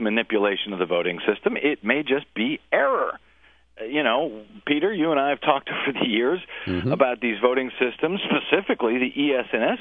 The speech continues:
Speaker 1: voting system, their touchscreen system, just failing in election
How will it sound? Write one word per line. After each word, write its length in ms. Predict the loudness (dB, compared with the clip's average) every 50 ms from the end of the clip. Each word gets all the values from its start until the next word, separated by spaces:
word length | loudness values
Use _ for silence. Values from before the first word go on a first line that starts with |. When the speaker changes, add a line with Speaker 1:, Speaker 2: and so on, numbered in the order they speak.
| -2 -2
Speaker 1:
voting 300 | 0 0 0 -2 -2 -4 -2 0
system, 420 | 0 0 2 0 0 0 0 -6 -12 -20 -20 -20 -20 _ _ _
their 140 | 0 0 2
touchscreen 500 | 2 2 2 0 0 -4 -4 -4 -4 -4 -2
system, 340 | -4 -4 -2 0 -2 -2 2
just 240 | 2 0 0 0 -6 -12 -16 -16 -14 -14 0 0
failing 520 | 2 2 2 0 0 0 -2 -2 -4 -6 -2
in 120 | 0 0 0
election 480 | 0 0 0 0 0 0 -2 -2 -2